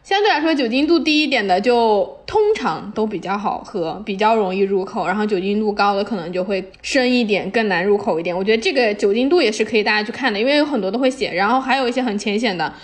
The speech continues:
大部分人取名字的时候都会取得很直白，尤其是果酒，对吧？什么苹果西打之类的，你一看就这一定是个饮料酒。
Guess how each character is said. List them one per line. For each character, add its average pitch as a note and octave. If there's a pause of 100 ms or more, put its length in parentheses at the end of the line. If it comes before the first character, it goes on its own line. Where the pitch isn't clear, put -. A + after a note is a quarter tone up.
(140)
大 D4+
部 C#4
分 C#4
人 B3+
取 C4
名 G3+
字 G#3+
的 C4
时 D4
候 D4+
都 C#4
会 F4+
取 E4+
得 A#3
很 C4
直 G#3+
白， A#3+ (340)
尤 C4+
其 D#4
是 D#4
果 A3
酒， A#3
对 A3+
吧？ G#3+
什 B3
么 A#3
苹 A#3+
果 A#3
西 C4+
打 A#3+
之 A3+
类 A#3+
的， A3+
你 G#3
一 A#3+
看 D#4+
就 C4+
这 A#3+
一 G#3+
定 D#4
是 D#4
个 C4+
饮 G3
料 G#3
酒。 G3